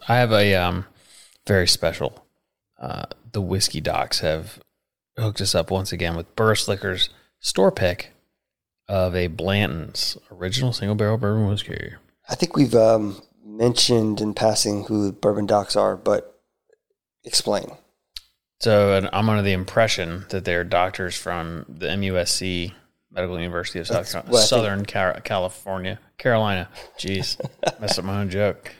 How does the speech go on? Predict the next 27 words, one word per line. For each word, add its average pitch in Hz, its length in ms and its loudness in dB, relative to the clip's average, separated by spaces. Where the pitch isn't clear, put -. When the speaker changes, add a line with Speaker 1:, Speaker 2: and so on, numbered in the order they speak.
Speaker 1:
The 113 100 -2
M 117 80 4
U 120 120 6
S 113 140 4
C, 113 400 0
um, 98 400 -2
I'm 143 60 0
under 147 80 8
the 143 60 6
impression 123 320 2
they're 110 100 2
doctors 98 420 2
there 82 400 0
and 90 200 -6
they 87 60 0
like 85 240 -2
whiskey, 67 380 -4
and 80 540 -4
Burris 90 480 2
uses 92 380 -2
them 85 260 -4
to 95 120 -8
do 85 140 -4
their 71 160 -4
store - 240 -6
picks. - 400 -10
Speaker 2:
Nice. - 560 -6